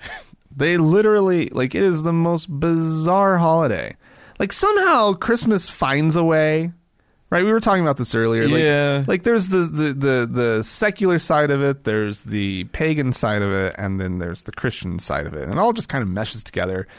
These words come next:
Speaker 1: And somehow the consumerism of the whole thing distracts you from, like, what's not working right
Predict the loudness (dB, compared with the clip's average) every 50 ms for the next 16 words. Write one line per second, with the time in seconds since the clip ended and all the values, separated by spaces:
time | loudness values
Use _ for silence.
0 | -20 -20 -20 -12 -8 -6 -4 -2 0 0 2 2 2 2 0 0 -2 -4 -4 -4
1 | -4 -2 -2 -2 0 0 2 2 0 0 0 0 0 0 0 0 0 -2 -2 -2
2 | -4 -4 -4 -2 -2 -2 -2 -2 -4 -8 -8 -6 -4 -4 -4 -6 -8 -10 -10 -10
3 | -8 -6 -2 -2 -2 0 -2 -4 -6 -8 _ _ -20 _ -20 _ _ -6 -6 -4
4 | -4 -6 -8 -12 -16 -20 -20 _ -20 -18 -18 -14 -8 -6 -6 -4 -2 -2 -2 -2
5 | -2 0 0 2 4 4 4 2 0 0 2 2 2 2 2 2 0 -2 -4